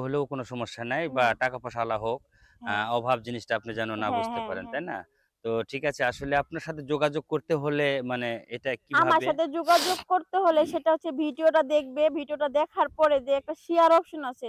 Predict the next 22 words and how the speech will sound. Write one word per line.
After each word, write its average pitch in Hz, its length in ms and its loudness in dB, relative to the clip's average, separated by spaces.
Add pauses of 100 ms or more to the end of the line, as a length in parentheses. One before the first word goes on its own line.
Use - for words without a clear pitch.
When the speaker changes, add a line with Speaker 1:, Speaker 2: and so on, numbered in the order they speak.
Speaker 2:
সেখানে 311 440 0
আমার 277 200 0
নাম্বারটা 262 480 0
দেওয়া 254 240 2
থাকবে। 254 240 -6
আর 233 140 -4
সেই 285 220 -6
নাম্বারটার 285 640 -2
মধ্যে 294 240 -8
যদি 277 180 -14 (120)
নক 285 200 0 (100)
করে 262 220 4 (360)
তাহলে 277 240 0
আমাকে 247 320 -6
পেয়ে 311 280 -4
যাবে। 214 260 -6 (600)
Speaker 1:
তো 123 40 -8
হ্যালো 127 220 0
দর্শক, 135 460 -2
আসলে 123 340 -6 (120)
আপুর 123 400 -2 (160)
উম, 107 220 -10